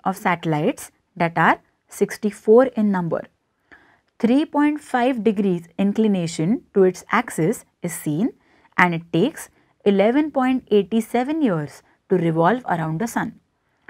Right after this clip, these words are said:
It has magnetism, atmosphere and rings. As Jupiter has highest number of satellites, Saturn also consists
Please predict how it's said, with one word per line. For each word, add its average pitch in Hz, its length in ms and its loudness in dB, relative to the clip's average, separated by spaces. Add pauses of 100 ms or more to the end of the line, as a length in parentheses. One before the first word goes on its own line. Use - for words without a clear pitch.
(160)
It 185 120 -2
has 180 260 0
magnetism, 233 840 2 (260)
atmosphere 233 800 0 (340)
and 262 400 -2
rings. 165 460 -2 (960)
As 269 300 0
Jupiter 247 480 -2
has 202 360 -4 (180)
highest 226 440 0
number 220 320 2
of 214 120 -2
satellites, 160 760 -2 (400)
Saturn 254 640 0
also 185 460 -2
consists 180 720 -6